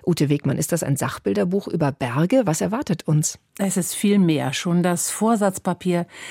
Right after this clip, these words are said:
Speaker 2: zeigt beeindruckende, fremdartige, hohe, schmale Berge, die bis oben bewachsen sind mit kleinen Kiefern, die sich wie so Bergziegen an das Gestein zu klammern scheinen. Und das alles in einer Technik des,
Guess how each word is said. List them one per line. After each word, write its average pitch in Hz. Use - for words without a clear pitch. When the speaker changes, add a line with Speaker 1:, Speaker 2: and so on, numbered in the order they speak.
Speaker 2:
zeigt 180
beeindruckende, 196
fremdartige, 190
hohe, 208
schmale 180
Berge, 170
die 175
bis 175
oben 214
bewachsen 180
sind 180
mit 170
kleinen 170
Kiefern, 208
die 165
sich 170
wie 185
so 185
Bergziegen 175
an 151
das 156
Gestein 196
zu -
klammern 139
scheinen. 143
Und 196
das 208
alles 294
in 196
einer 196
Technik 233
des, -